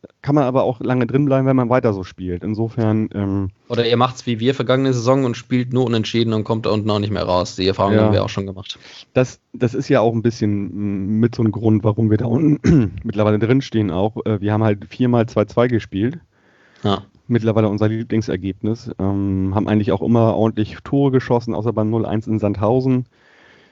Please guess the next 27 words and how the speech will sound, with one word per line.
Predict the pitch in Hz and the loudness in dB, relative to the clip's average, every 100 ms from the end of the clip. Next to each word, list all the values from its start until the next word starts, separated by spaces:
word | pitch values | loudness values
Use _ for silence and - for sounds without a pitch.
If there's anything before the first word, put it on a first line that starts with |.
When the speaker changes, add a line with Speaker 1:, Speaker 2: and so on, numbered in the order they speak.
| _ _ _ _ _ | _ _ _ _ _
Speaker 1:
Ja, | - 117 | 0 2
das | 101 - | 2 2
war | 131 | 2
jetzt | 123 | 2
sozusagen | 127 120 123 127 | -2 -2 2 2
die | 117 | 2
deutlichste, | 113 117 127 120 - 120 113 110 92 | 2 2 2 -4 -4 0 2 0 -2
das | 110 - | -8 0
deutlichste | 117 117 117 - 113 | 0 2 -2 -4 -8
Spiel | - 123 117 | -6 -4 0
gegen | 117 120 | 0 0
uns | 80 101 98 | -2 -6 -8
diese | 95 92 | -8 -4
Saison. | 92 92 95 98 127 135 | -4 -2 0 0 -2 -6
Na | 85 82 107 | -4 0 0
gu-, | 95 | 0
gut, | 87 107 101 | 0 0 2
wenn | |
man | 107 | 2
mal | 104 | 4
das | 101 101 | 2 2
Elversberg-Spiel, | 107 104 104 - 95 - - 107 104 98 - | 2 2 0 0 0 -2 -6 -2 0 0 -2
ähm, | 90 92 90 - - - - - - | -4 -4 -4 -10 -18 -20 -20 -20 -6
mit | 104 | -2
abzieht. | - 135 - 120 117 - - _ _ _ _ _ - - | -2 -4 -4 -4 -4 -12 -18 _ _ _ _ _ -20 -2
Insofern, | 120 110 107 - 104 98 90 | 0 2 0 2 2 2 2
ja, | 104 | 0